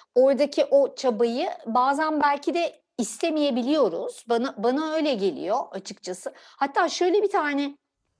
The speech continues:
e, olay yaşandı geçenlerde. E, bizim böyle bir sosyal sorumluluk, e,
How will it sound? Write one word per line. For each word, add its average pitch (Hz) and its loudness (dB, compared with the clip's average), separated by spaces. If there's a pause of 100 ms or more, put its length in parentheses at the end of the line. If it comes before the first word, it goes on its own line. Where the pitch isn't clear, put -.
(360)
e, 208 4
olay 240 2
yaşandı 196 -4
geçenlerde. 196 -4 (340)
E, 190 2
bizim 214 -2
böyle 208 0
bir 202 -6
sosyal 214 -4
sorumluluk, 214 -4
e, 190 -4